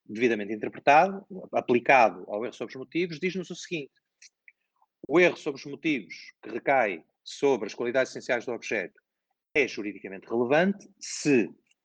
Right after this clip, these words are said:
recair sobre o motivo essencial, se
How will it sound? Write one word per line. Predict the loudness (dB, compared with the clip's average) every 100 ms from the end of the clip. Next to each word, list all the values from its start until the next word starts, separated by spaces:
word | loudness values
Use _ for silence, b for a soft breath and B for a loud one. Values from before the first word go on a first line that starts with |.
| _ _ _ -2
recair | 0 6 6 6
sobre | 4 -4 -4
o | -8
motivo | -8 -10
essencial, | -10 -12 -6 2 2 2 -10 _ _ _ _ _ _ _ _ B B -14
se | -10 4 8 8 4